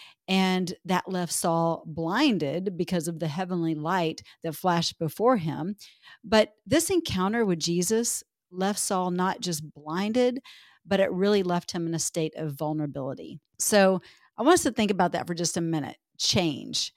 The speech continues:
Change can make us a little bit vulnerable, right? Because we may not know how to change or the uncomfortable ways in which change feels. Uh, maybe people around us, uh, it feels vulnerable because,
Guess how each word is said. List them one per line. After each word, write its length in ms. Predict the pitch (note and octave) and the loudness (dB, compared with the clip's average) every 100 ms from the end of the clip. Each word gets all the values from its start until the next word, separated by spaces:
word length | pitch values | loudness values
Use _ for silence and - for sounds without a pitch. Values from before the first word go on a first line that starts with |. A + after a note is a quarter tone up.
| - | -10
Change 640 | - A#3 B3 C4 B3+ A#3+ - - _ _ - | 0 4 4 4 2 2 -2 -6 _ _ -4
can 140 | F#3+ | -2
make 180 | G#3 A#3+ | 0 -2
us 120 | G#3 | -2
a 40 | G3+ | 0
little 140 | G3 | 0
bit 160 | F3+ D3+ | 0 -2
vulnerable, 640 | D#3+ D#3+ D#3+ C3+ - C#3 _ - | -2 0 0 -2 -8 -12 _ -8
right? 280 | D#3+ G3 D4+ F3 | -2 -2 -4 -10
Because 280 | F3 E3+ | -4 -2
we 100 | F3 | -2
may 160 | F3 F#3 | 0 0
not 160 | F3+ F3+ | -2 -2
know 260 | E3+ D3+ - - _ _ - | -2 -4 -6 -20 _ _ -6
how 300 | E3 E3+ G3 | -2 0 2
to 120 | F#3+ | 2
change 720 | - F#3 F3+ F#3 F#3+ F#3 E3+ | 2 2 2 2 2 2 0
or 240 | D#3 D3 - - - | -2 -2 -8 -12 -2
the 120 | F3+ | 0
uncomfortable 680 | F3 E3+ G3 G3+ G3+ F#3 F3 | 0 0 -2 -2 -2 0 0
ways 440 | F3 F#3 G3 F#3 | 2 2 4 2
in 120 | F3 E3+ | 0 0
which 420 | F#3 - - - _ _ | -2 -2 -4 -6 _ _
change 460 | - F#3+ F#3+ F#3+ - - | -4 -2 0 -2 -6 -6
feels. 640 | G3+ G3 G3+ G3 G3 F#3+ - - - - - | 0 4 4 4 2 -2 -6 -12 -20 -16 -6
Uh, 260 | F3 E3 | -2 0
maybe 280 | E3+ F#3+ F#3 | 0 -2 -2
people 340 | E3 G#3+ G3+ E3 | -4 -4 -2 -2
around 520 | C#3+ D#3 F3 G3 G3+ | -2 -2 0 0 2
us, 360 | G3+ G3 - - - - _ | 0 0 -4 -6 -14 -20 _
uh, 40 | F3 | -6
it 180 | F3+ E3+ | -4 -2
feels 300 | F#3+ E3+ F3 | -2 -2 -4
vulnerable 680 | D3+ F#3 F#3+ G#3 G3 G3+ | -2 -2 0 0 0 0
because, 800 | F#3+ F#3 - E3+ E3 E3 D#3+ D#3 | 0 -2 -4 -4 -2 -2 -4 -8